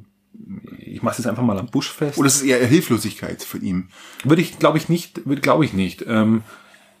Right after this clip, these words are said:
Speaker 1: ich glaub, dass es ihm einfach egal ist. Er will seine Handelskriege führen, ihm ist die Wirtschaft wichtig und wenn er die außerhalb vom Krieg irgendwie aufbauen kann, glaub ich, dann ist das,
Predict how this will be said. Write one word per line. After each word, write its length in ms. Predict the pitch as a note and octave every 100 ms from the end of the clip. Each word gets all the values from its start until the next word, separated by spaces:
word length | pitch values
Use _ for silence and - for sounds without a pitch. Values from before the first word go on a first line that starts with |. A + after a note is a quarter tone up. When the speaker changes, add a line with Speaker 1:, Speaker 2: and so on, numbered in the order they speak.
| -
Speaker 1:
ich 60 |
glaub, 140 | - C3+
dass 120 | A#2
es 80 | A#2+
ihm 60 |
einfach 220 | - A#2
egal 340 | A#2 A2 G#2+ A2
ist. 380 | - - - -
Er 200 | - -
will 100 | A2+
seine 220 | A2 F#2+
Handelskriege 520 | A#2+ C#3+ - - C#3
führen, 580 | - C3 C#3 B2+ - -
ihm 140 | A2+
ist 160 | A2 -
die 80 | G2
Wirtschaft 420 | B2+ C#3 A#2+ -
wichtig 380 | C3+ - C#3 -
und 240 | A2+ G2+
wenn 100 | G#2
er 80 | G#2
die 180 | A2+ A2
außerhalb 400 | G#2+ A2+ A#2 A2
vom 160 | -
Krieg 220 | - A#2
irgendwie 220 | A#2 G#2+ G#2+
aufbauen 400 | G#2 - A2+ G2+
kann, 160 | G#2
glaub 140 | G2+ G2+
ich, 40 |
dann 140 | -
ist 160 | A2+ -
das, 160 | -